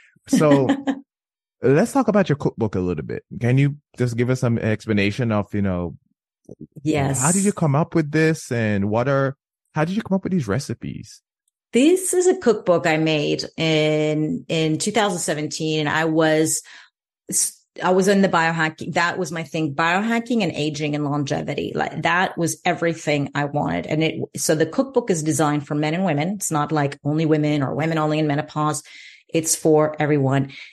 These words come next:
Speaker 2: And it is, it brings in all the knowledge that I gained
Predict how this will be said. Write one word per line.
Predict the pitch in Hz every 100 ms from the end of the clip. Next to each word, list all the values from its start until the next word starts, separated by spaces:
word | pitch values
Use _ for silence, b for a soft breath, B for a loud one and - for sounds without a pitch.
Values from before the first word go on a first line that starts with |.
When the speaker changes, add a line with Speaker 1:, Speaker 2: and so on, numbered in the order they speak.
| _
Speaker 2:
And | 160 156
it | 156 180 -
is, | 165 160 160 - -
it | 175 165
brings | 190 214 190
in | 170 165 165
all | 170
the | 185
knowledge | 175 165 151 143
that | 143 151 151
I | 147 143
gained | 143 143 147